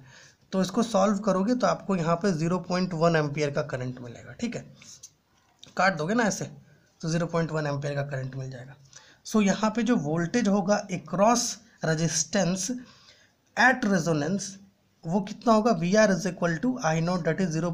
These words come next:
point one into resistance कितना आपका हंड्रेड का है। ठीक है, मल्टीप्लाई कर दोगे तो जो वोल्टेज होगा across resistance at resonance is ten volts। ठीक है, अब दूसरा वोल्टेज across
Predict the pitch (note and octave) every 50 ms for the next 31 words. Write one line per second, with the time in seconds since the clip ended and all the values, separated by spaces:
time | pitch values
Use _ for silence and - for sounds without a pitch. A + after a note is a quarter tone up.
0 | - F3 E3+ E3+ D3+ - F3+ G#3+ G#3+ F3+ - - - D3+ D3+ D3+ G#3+ G#3 F3 D#3
1 | D3+ D3 D#3+ C#3+ D3 - F#3+ G3 F#3+ F#3+ F#3+ F3 - G3 F#3+ F3+ F3 F3 - G#3
2 | F#3 - - D#3 D3 C#3 C#3 C#3 C3+ C3 - - C3+ - - - - - F3 -
3 | - F#3+ F3+ - - - - - - - - - _ G#3 A3 A#3+ A3 B3+ - -
4 | G#3 G3 G3 F#3+ - F#3 F3 F3 F#3+ F#3+ G3 B3 B3+ B3 - - - - - _
5 | - G#3+ F#3 A3 A3 F3+ D#3 D3 D#3 F3 F#3+ G3+ G3 G3 B3 B3+ B3 G#3+ F3+ G3+
6 | F#3 F3+ G3+ G#3+ G#3+ - - G3 F#3 - - - G#3+ A3+ A#3 B3+ B3 B3 - E3+
7 | D3 E3 E3 D#3 G3+ G3+ - - - F3 D#3 F3 G#3 G#3 - - - - - _
8 | _ _ _ _ _ F#3 G#3+ A#3+ B3 B3 B3 G3 F3+ F3 D#3+ D3+ E3 D#3 D3+ E3
9 | G3+ A3+ G#3+ - - - - - - - _ _ _ _ G3+ A3+ C4 - - -
10 | - - - _ _ _ _ _ _ _ _ _ _ _ _ _ _ - F3 C#3
11 | C3 B2 A#2+ A#2+ A2 - - - - - - - - _ - - - - _ _
12 | _ - - - _ - C4 B3 B3+ C4+ C4 - - - _ _ _ _ _ _
13 | _ _ _ _ _ - A#3 G#3+ F3+ F3+ A3 A3 G3 - - D4 C#4+ - - -
14 | - D#3+ C#3 D3 G3 A3 A#3 A#3 A#3 D4+ B3+ A3+ A#3 A#3 - A3+ A#3 A#3+ A#3 A#3